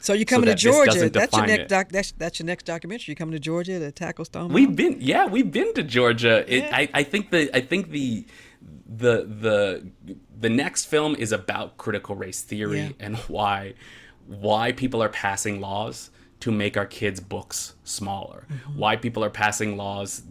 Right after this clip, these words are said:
Speaker 2: that, that make white discomfort, uh, the chief thing and so important that black kids can't learn their own history.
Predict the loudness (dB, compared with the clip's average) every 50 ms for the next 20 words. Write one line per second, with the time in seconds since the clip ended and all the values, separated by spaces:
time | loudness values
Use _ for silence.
0 | -18 -10 -8 -8 -8 -6 -6 -8 -8 -8 -6 -6 -8 -8 -8 -8 -6 -6 -6 -6
1 | -6 -6 -4 -4 -4 -6 -8 -6 -6 -6 -8 -8 -12 -12 -14 -14 -20 -20 -20 -20
2 | _ _ _ -6 -2 0 0 0 0 -2 -6 -8 -14 -14 -12 -8 -6 -6 -6 -6
3 | _ -12 -6 -4 -4 -2 -2 -4 -6 -8 -8 -2 0 0 0 0 -4 -10 -14 -12
4 | -10 -8 -8 -6 -2 -2 0 0 -2 -4 -6 -8 -8 -6 -6 -6 -6 -8 -14 -14
5 | -16 -20 -20 -20 -18 -10 -8 -8 -6 -6 -4 -4 -4 -4 -6 -8 -8 -8 -8 -8
6 | -10 -12 -12 -12 -10 -10 -10 -8 -8 -10 -10 -12 -12 -12 -8 -6 -6 -6 -6 -6
7 | -6 -6 -6 -8 -10 -10